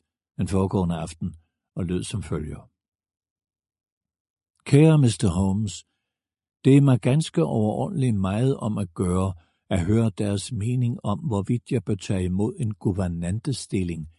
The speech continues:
som er blevet mig tilbudt, eller jeg hellere skal lade være. Jeg agter at indfinde mig i morgen formiddag klokken halv elleve, og håber, at tidspunktet ikke er dem ubelejligt.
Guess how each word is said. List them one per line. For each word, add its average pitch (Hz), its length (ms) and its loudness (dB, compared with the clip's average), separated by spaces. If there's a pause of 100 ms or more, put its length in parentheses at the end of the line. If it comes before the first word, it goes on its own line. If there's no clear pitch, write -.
(320)
som 113 180 2
er 98 60 4
blevet 95 280 0
mig 82 180 -2
tilbudt, 87 560 -6 (600)
eller 123 420 2 (100)
jeg 107 160 2
hellere 107 440 2 (140)
skal - 300 -4
lade 85 180 -2
være. 92 300 -2 (580)
Jeg 110 180 0
agter 139 340 -2
at 120 120 -2
indfinde 131 540 0
mig 98 200 0
i 90 40 0
morgen 92 360 -2
formiddag 123 640 -2
klokken 85 320 -8
halv 110 240 -6
elleve, 131 340 -2 (360)
og 95 120 0
håber, 117 340 2
at 90 160 -10
tidspunktet 117 760 -6
ikke 120 280 -4
er 110 100 -8
dem 101 320 -4
ubelejligt. 92 800 -6